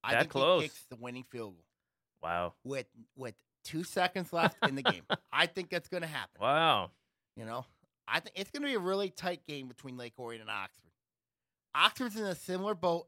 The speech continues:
Speaker 1: as Lake Orion was in last year.
Speaker 2: Yes.
Speaker 1: No, oh, as in t-,
Speaker 2: Two years
Speaker 1: two years
Speaker 2: ago.
Speaker 1: ago.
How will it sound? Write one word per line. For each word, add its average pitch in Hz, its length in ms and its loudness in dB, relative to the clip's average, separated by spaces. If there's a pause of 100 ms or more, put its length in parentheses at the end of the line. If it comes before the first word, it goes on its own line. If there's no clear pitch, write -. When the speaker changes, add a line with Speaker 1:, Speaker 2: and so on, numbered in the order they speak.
Speaker 1:
as 139 120 -10
Lake 143 220 -8
Orion 135 160 -6
was 131 160 -10
in 127 80 -10
last 98 300 -10
year. - 80 -20 (260)
Speaker 2:
Yes. 151 480 2 (440)
Speaker 1:
No, 151 80 -12 (100)
oh, 165 120 0
as 151 100 -4
in 156 240 -2
t-, - 120 -12
Speaker 2:
Two 165 160 10
years 170 240 10
Speaker 1:
two 110 60 4
years 98 200 6
Speaker 2:
ago. - 0 -
Speaker 1:
ago. 135 380 -4